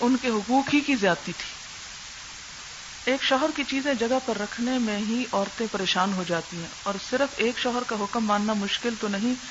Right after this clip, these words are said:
لیکن ایک سے زیادہ کا حکم ماننا کتنا مشکل ہوتا۔ چار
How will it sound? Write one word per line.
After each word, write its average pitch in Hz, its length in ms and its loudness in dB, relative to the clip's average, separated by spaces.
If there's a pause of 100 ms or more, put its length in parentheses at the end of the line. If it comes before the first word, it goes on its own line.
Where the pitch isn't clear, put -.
(180)
لیکن 226 240 2
ایک 240 200 4
سے 247 80 0
زیادہ 202 360 4
کا 214 60 2
حکم 196 180 0
ماننا 208 400 2
کتنا 247 240 0
مشکل 214 380 2
ہوتا۔ 175 240 -2 (600)
چار 233 200 8